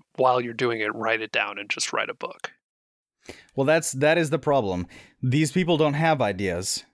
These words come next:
Speaker 2: They need to be handheld through an act that simulates creativity.
Speaker 1: Fascinating. I've ne-, I've
Speaker 2: That's
Speaker 1: never,
Speaker 2: my,
Speaker 1: I've
Speaker 2: that is
Speaker 1: never
Speaker 2: my
Speaker 1: seen
Speaker 2: issue
Speaker 1: any
Speaker 2: with all of this, is that they're not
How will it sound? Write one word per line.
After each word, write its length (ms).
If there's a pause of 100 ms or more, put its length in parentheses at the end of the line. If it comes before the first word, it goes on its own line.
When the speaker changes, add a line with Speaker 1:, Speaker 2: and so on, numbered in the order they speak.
(220)
Speaker 2:
They 200
need 200
to 60
be 140
handheld 920 (680)
through 460
an 100
act 420
that 200
simulates 680
creativity. 760 (960)
Speaker 1:
Fascinating. 540 (760)
I've 120
ne-, 200
I've 100
Speaker 2:
That's 240
Speaker 1:
never, 80
Speaker 2:
my, 160 (800)
Speaker 1:
I've 100
Speaker 2:
that 100
is 100
Speaker 1:
never 60
Speaker 2:
my 100
Speaker 1:
seen 140
Speaker 2:
issue 120
Speaker 1:
any 80
Speaker 2:
with 180
all 140
of 80
this, 260
is 120
that 240 (360)
they're 240
not 300